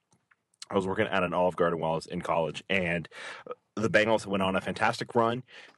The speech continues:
And in the first game of the playoff that year, they lost to the S-, to the Steelers because our quarterback, my dear friend Carson Palmer,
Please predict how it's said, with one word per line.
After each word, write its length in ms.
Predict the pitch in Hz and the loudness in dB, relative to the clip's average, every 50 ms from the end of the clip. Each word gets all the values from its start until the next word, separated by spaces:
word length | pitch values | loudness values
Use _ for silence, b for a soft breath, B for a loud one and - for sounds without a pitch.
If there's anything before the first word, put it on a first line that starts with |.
| _ _ - | _ _ -2
And 480 | 101 98 95 92 92 92 92 92 90 - _ _ - | 0 0 0 0 0 -2 -2 -4 -6 -8 _ _ -6
in 100 | 104 107 | -4 -2
the 80 | 104 101 | -2 -2
first 300 | - - 135 135 - - | 0 2 2 2 2 0
game 160 | 135 123 - | 0 0 0
of 100 | - 98 | 0 -4
the 60 | 95 92 | -4 -4
playoff 400 | - - 107 104 101 95 - - | 2 4 4 6 4 4 2 0
that 180 | 92 87 80 | -2 -2 -2
year, 400 | 76 87 85 85 82 82 80 - - | -2 -2 0 0 0 0 -2 -4 -2
they 120 | - 90 | 0 0
lost 460 | 92 90 92 92 92 95 92 - - - | 2 2 2 2 2 0 0 -2 -4 -4
to 100 | - 95 | -4 -2
the 80 | 80 85 | -2 -2
S-, 460 | - - - - - - - - - _ | -4 -4 -4 -6 -6 -6 -8 -10 -12 _
to 120 | - - | -6 -4
the 80 | 92 87 | -4 -4
Steelers 460 | - - - 120 110 101 98 92 - | -2 0 2 4 4 4 2 0 -4
because 240 | - - - 95 - | -6 -4 -4 -2 0
our 60 | 95 92 | -2 0
quarterback, 580 | - - - - 117 101 90 85 95 - - B B B B B B B - | 2 2 2 2 2 2 0 0 0 -4 -8 B B B B B B B 2
my 160 | 113 104 107 | 4 4 4
dear 160 | 107 110 110 | 4 4 2
friend 400 | 107 - 101 90 87 87 87 80 - - b b b b b - | 4 2 0 0 0 -2 -4 -8 -10 -16 b b b b b 0
Carson 280 | - 117 107 - 110 | 2 2 2 2 0
Palmer, 520 | 92 - 107 98 92 87 85 85 87 87 | 0 2 2 4 4 2 0 -2 -2 -4